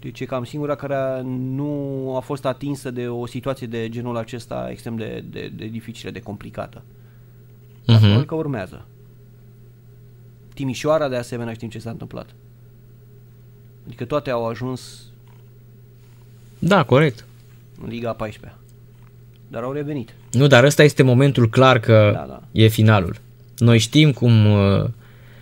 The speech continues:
Speaker 2: noi știm cum e asta, știm cum se întâmplă.
Speaker 1: S-a întâmplat cu at-, zeci de cluburi.
Speaker 2: Exact, adică,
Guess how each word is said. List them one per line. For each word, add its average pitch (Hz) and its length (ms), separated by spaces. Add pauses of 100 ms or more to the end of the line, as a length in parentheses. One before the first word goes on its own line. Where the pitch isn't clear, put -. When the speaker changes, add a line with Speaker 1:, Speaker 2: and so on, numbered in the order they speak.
(800)
Speaker 2:
noi 131 200
știm 175 260
cum 160 180
e 156 80
asta, 143 520
știm 151 280
cum 151 180
se 147 140
întâmplă. 139 680
Speaker 1:
S-a 127 60
întâmplat 175 300
cu 175 80
at-, 165 240
zeci 147 200
de 139 100
cluburi. 123 380
Speaker 2:
Exact, 135 380
adică, 131 680